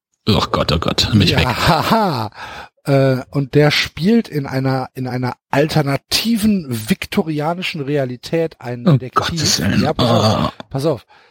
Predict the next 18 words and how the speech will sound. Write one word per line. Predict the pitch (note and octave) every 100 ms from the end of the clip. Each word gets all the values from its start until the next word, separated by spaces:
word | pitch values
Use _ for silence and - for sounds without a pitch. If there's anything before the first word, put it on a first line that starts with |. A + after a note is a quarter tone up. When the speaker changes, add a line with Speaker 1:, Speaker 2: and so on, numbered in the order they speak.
| _ -
Speaker 2:
Und | C#3 - D3+
es | D3 -
gibt | - -
Feen. | - - G#3+ E3 G2 F2 _ _ A2+ G#2 - - -
Speaker 1:
Mhm. | A#2+ A#2 A#2 D3 F3 - - - - -
Speaker 2:
Und | -
diese | - - A#2
Feen | - - - G3 F#3 D3+ A3+ B3 _ _ _ _
Speaker 1:
Mhm. | G2 G2 G2+ A2 B2+ - G#2+
Speaker 2:
werden | D#3+ E3+ C#3+
ermordet. | B2+ C3 C#3+ D3+ A#2 G#2 - - _ _ _
Speaker 1:
Mhm, | A2 G#2+ G#2+ G#2+
von | A#2 A#2+
mir. | B2+ C#3 C3 G2+ F#2+ - C#3
Speaker 2:
<laughs> | D#3+ - - - E5 - - - - - - - C4 - _ - - - - _ _ _ _ - - _ _ _ _ _ _ _
Die | B2+
können | - A3+
fliegen. | G3 - E3 A3 D3 A2+ A2